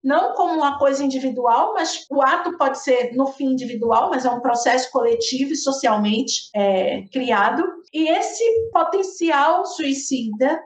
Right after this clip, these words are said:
ele só poderá gostar de estar vivo,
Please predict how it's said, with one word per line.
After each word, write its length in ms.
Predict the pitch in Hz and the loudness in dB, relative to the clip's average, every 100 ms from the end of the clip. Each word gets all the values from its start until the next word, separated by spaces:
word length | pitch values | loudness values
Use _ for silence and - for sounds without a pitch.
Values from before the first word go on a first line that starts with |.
| _ | _
ele 240 | 311 311 311 | 0 2 -2
só 580 | - - 359 359 - | -6 0 2 2 0
poderá 760 | - 339 339 269 220 190 190 196 - - - | 0 0 2 0 0 0 0 -6 -10 -18 -2
gostar 640 | 269 320 - 359 359 392 | 0 0 0 0 2 0
de 80 | - | -2
estar 360 | - 254 226 | 0 0 0
vivo, 560 | 240 302 262 208 190 | -2 -2 -2 -2 -4